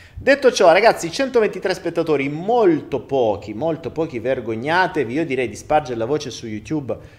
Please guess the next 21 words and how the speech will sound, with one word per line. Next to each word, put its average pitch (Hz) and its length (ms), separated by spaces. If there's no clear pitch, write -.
e 143 340
su - 500
Facebook 147 840
per 131 240
ricordare 123 600
a 101 60
tutti 123 320
gli 131 80
amici 107 540
che 117 300
noi 127 260
siamo 117 720
su 120 460
Twitch 180 500
e 127 100
non 165 200
più 120 340
su - 360
Facebook 110 560
o 104 180
su, 104 260